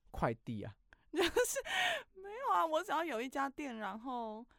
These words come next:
Speaker 2: 我可以上架我这个东西，他们就可以来帮忙我运送啊。
Speaker 1: 欸，其-，其实我很好奇一件事欸，如果我今天在厕所没有卫生纸，然后我点外送平台真的送得到吗？
Speaker 2: 厕所不行吧？你要怎么定那个位置？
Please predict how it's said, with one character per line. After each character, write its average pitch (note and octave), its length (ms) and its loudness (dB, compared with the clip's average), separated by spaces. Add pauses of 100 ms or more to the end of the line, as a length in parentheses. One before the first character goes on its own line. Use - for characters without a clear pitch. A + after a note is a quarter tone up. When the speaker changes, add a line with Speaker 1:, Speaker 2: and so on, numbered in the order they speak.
(180)
Speaker 2:
我 G#3+ 140 -2
可 C4+ 140 -4
以 C#4+ 160 -4
上 C4 300 -4
架 B3 180 0
我 E3+ 220 -6
这 A#3 120 -10
个 A3 120 -6
东 G3+ 180 -6
西， G#3+ 120 -12
他 A#3 120 -6
们 G#3 120 -6
就 G#3 80 -8
可 A3+ 100 -10
以 F#3 40 -6
来 F#3 260 0
帮 F#3 120 -2
忙 G#3+ 220 -4
我 - 100 -6
运 E3+ 220 -6
送 - 220 -6
啊。 - 20 -8
Speaker 1:
欸， - 20 -8
其-， - 40 -8
其 A3+ 60 10
实 - 20 12
我 B3 80 12
很 F#3 80 10
好 G3+ 120 10
奇 C#3+ 120 6
一 C3 40 4
件 D#3 140 6
事 D#3 140 2
欸， B2 80 8
如 E3 100 6
果 D#3 80 6
我 C3 40 6
今 C#3+ 100 0
天 D3 80 2
在 D#3+ 100 4
厕 D3+ 240 2
所 A#2 140 -4
没 B2+ 100 0
有 C3 60 0
卫 C3+ 120 2
生 A2 220 -2
纸， A2+ 160 -8
然 B2 100 -2
后 C#3 60 2
我 D3 60 2
点 B2 120 -4
外 C3 120 0
送 C3+ 180 -4
平 A2+ 140 -2
台 G#2+ 100 -4
真 B2 100 -6
的 A2 60 -4
送 A2 220 -6
得 G2 80 -8
到 F#2+ 240 -4
吗？ - 200 -12 (140)
Speaker 2:
厕 D#4 220 -2
所 F#3+ 180 -8
不 A3 80 -10
行 D#3+ 240 -12
吧？ D#3+ 140 -8
你 G3 80 -10
要 G#3 100 -4
怎 B3+ 80 -8
么 D#3+ 180 -10
定 F3 220 -8
那 F3+ 80 -8
个 - 80 -12
位 C#3 180 -8
置？ - 100 -18